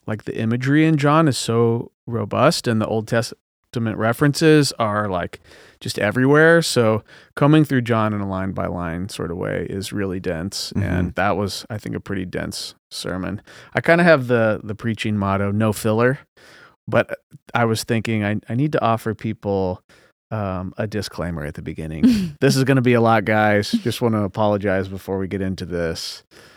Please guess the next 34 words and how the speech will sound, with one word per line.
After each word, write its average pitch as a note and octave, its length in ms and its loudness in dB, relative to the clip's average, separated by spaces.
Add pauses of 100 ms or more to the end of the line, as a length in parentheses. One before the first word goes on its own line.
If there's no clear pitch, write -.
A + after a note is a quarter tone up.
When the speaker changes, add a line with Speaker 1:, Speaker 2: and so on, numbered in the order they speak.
(340)
Speaker 1:
Uh, E2 360 -4
get G#2 140 -2
some G2 160 -4
extra F2+ 300 -6
coffee E2+ 400 -4
and D#2 100 -6
a - 40 -10
pen." D#2 360 -6
Speaker 3:
<laughs> F#3+ 340 0 (600)
Speaker 2:
I - 80 2
Speaker 1:
We're F3 40 4
Speaker 2:
mean, F3+ 120 2
Speaker 1:
gonna G#2 100 0
Speaker 2:
I E3 60 2
Speaker 1:
get G2+ 160 -2
Speaker 2:
feel F#3+ 240 2
Speaker 1:
into C#3 60 2
it. A2 40 2
Speaker 2:
like G2+ 300 2
when G#2 220 0
you G2 100 0
went G2+ 160 2
into F#2+ 160 -2
the F#2 120 0
story F#2+ 380 2
about D2+ 300 2
Margot, F2 480 2
people F2 280 0
were D#2 180 2
just - 260 -4
with D#2+ 340 2
you C#2+ 300 2
through F2+ 240 4
it D#2+ 140 2